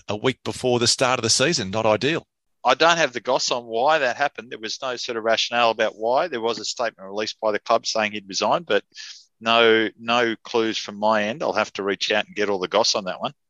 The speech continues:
Speaker 1: 'Cause that's, uh, that's a, a pre-, you know, a pretty big deal one
Speaker 2: Oh,
Speaker 1: week before the
Speaker 2: huge.
Speaker 1: start of the, the season.
Speaker 2: Yeah, huge, huge loss for the club.
Speaker 1: Yeah, 'cause
Speaker 2: Um, especially 'cause he's a well-regarded coach and he's had some success there as well. So,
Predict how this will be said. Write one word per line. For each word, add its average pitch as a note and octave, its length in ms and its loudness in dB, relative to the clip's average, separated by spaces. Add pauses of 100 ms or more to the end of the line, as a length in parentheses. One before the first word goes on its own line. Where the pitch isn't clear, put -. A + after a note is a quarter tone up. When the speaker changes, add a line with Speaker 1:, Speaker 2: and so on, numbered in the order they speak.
(320)
Speaker 1:
'Cause A#2+ 120 -6
that's, D3 200 -2
uh, B2 280 2
that's - 160 0
a, C#3+ 160 0
a C3 80 -2
pre-, - 220 -12
you B2+ 80 -4
know, G#2 60 -2
a - 40 -8
pretty D3 180 -2
big G2+ 180 -4
deal B2 360 4 (160)
one A#2+ 120 -4
Speaker 2:
Oh, A#2 140 6
Speaker 1:
week A#2 160 0
before B2+ 300 6
the A2+ 60 2
Speaker 2:
huge. - 80 2
Speaker 1:
start B2+ 260 8
of A2 60 2
the, G#2+ 200 4 (140)
the C3+ 60 -6
season. C#3 440 -2 (540)
Speaker 2:
Yeah, E3+ 160 -4
huge, - 720 -2
huge F#3+ 300 -2
loss G2+ 220 2
for - 80 -6
the F2+ 80 -4
club. D2+ 240 -2 (380)
Speaker 1:
Yeah, G2+ 400 2
'cause F#2+ 140 2
Speaker 2:
Um, F#2+ 100 -12 (840)
especially - 420 0
'cause G2 160 0
he's F#2+ 200 -2
a F#2+ 60 2
well-regarded F#2+ 640 2
coach G#2 320 0
and F#2 60 -12
he's F2 120 -6
had G2 160 -4
some - 140 -8
success - 460 -2
there F2 180 -6
as D#2+ 160 -14
well. B2 220 0
So, G#2 300 -6